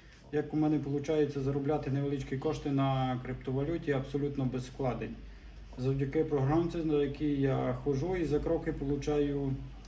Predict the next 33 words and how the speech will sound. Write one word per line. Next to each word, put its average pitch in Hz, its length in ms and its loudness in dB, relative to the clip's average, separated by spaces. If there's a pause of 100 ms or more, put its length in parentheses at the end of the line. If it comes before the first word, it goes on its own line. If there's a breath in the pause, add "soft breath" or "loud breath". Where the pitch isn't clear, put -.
(100)
монетку. 135 560 2
Потім 147 400 2
ту 147 140 0
монетку 151 440 2
продаємо 139 460 2
на 127 120 4
біржі 196 400 2 (640 loud breath)
і - 80 -8
получаємо 160 520 4 (120)
У 151 60 0
Ес 151 280 4
Ді 147 140 6
Те-шку. 131 440 -2 (360)
Е, 139 240 4
ще 170 200 0
покажу 165 540 2
одну 160 520 4 (720 loud breath)
класного 165 460 4
бота 160 260 4
в 135 80 0
Telegram-каналі, 156 960 4
де 160 240 4
я 160 100 6
за 143 120 0
ті 160 200 -2
з 143 80 -2
U 147 200 0
S - 20 0
D 139 300 2
T, 151 180 6
получається, 139 680 2
купляю 131 920 2
тони 170 500 2